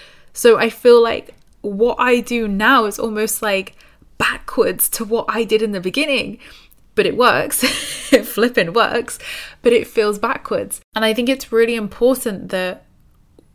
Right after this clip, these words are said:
we explore these things and find what our manifesting superpowers and talents are. But really, and, you know, I've had deep in-depth conversations with my friends and peers about this as well. And it's always when you drop the expectations.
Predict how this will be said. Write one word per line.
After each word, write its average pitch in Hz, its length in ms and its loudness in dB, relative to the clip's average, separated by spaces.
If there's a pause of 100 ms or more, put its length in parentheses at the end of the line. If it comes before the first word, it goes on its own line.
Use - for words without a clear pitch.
we 208 600 -4
explore - 420 2
these 190 220 -6
things 185 360 -8
and 190 120 -10
find 220 420 -2
what 180 180 -2
our 175 140 -2
manifesting 185 760 -8
superpowers 185 880 -4
and 180 100 -10
talents 190 420 -6
are. 208 240 2
But 196 300 -2 (600)
really, 240 420 2
and, 214 120 0
you 208 80 -6
know, 202 120 -4
I've 208 160 -6
had 214 220 -6
deep 269 280 -4
in-depth 202 340 -6
conversations 185 640 -10
with 175 120 -14
my 180 140 -8
friends 185 380 -10
and 170 80 -10
peers 185 280 -6
about - 260 -4
this - 180 -10
as 175 140 -16
well. 220 280 2
And 180 220 -6 (560)
it's - 280 -4
always 240 400 6
when 214 100 -4
you 196 100 -4
drop - 280 -4
the 160 100 -4
expectations. - 1200 -8